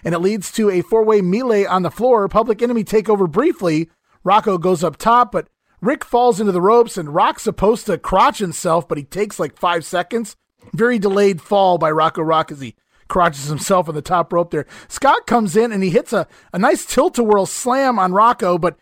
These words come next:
he kinda turns to the side, and it almost turns into, like, a Dino Bravo, as Gorilla would call it, side suplex. So it was like a tilt-a-whirl side suplex.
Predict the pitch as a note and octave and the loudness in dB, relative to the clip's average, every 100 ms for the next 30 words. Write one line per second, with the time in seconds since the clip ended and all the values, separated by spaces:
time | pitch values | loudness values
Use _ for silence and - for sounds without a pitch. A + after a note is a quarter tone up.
0 | _ _ G3+ - C#4+ A3+ - _ - A3+ | _ _ -6 -2 0 -2 -6 _ -6 -2
1 | D4 A3+ G#3+ F#3 - A3 C4 F3 E3 F#3 | -2 -2 -4 -2 0 2 2 -2 -6 -4
2 | B3 C#4 - A3 G3+ F#3 F3+ D#3 B2 _ | -4 -6 -4 -2 0 0 0 -2 -8 _
3 | _ _ C3+ F#3+ A3 G3 F3+ F#3 G3+ F3 | _ _ -4 0 2 2 2 2 2 -2
4 | - E3 F3+ D#3+ E3 E3+ D3+ - F3+ E3 | -2 -2 0 0 -2 -4 -4 -2 -2 -2
5 | - G3+ - A#2 A2 F3+ F3 G#3+ F3 - | -4 -6 -4 -8 -6 -8 -6 -4 -4 -8
6 | _ _ - D4+ - B3+ C4 A#3+ - - | _ _ -4 -2 -2 0 4 2 0 -2
7 | A3+ A3 E3 - G3+ - C3+ G2+ - | 0 0 -2 -6 -6 -4 -6 -6 -14